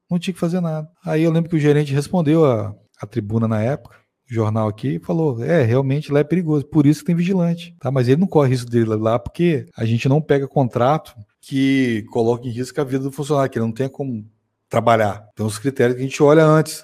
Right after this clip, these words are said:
mas lá o cara super tranquilo, tá?" Então, cara, esse é o problema. Traz pessoas que acham que é uma coisa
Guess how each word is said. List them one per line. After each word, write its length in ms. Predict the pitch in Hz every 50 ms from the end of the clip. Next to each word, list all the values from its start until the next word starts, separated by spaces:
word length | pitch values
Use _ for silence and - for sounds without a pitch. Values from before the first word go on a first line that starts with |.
| _ -
mas 120 | - 110 113
lá 140 | 113 117 127
o 40 | 127
cara 240 | 139 143 147 147 135
super 500 | 147 - - - - - 143 139 156 147
tranquilo, 480 | 151 175 160 139 139 135 135 123 113 - - - _ _ _
tá?" 340 | - 104 110 120 127 131 - _ -
Então, 840 | 117 110 104 110 - 120 110 151 160 175 175 170 151 123 107 104 113 - _ -
cara, 440 | - 120 113 107 98 95 92 98 101 _ _ _ -
esse 220 | 135 135 131 - 143
é 20 |
o 40 | 139
problema. 540 | 143 196 190 170 160 160 156 151 131 107 - - - _ -
Traz 440 | - 135 139 135 135 143 143 139 -
pessoas 960 | - 165 160 147 - - - 143 135 135 139 151 170 175 170 170 - - - - _ _
que 240 | - - 170 160 151
acham 480 | 147 151 170 202 226 - - - 220 196
que 200 | - - 175 160
é 60 | 151
uma 200 | 147 147 147 139
coisa 680 | - - 127 120 120 123 135 147 151 170 185 185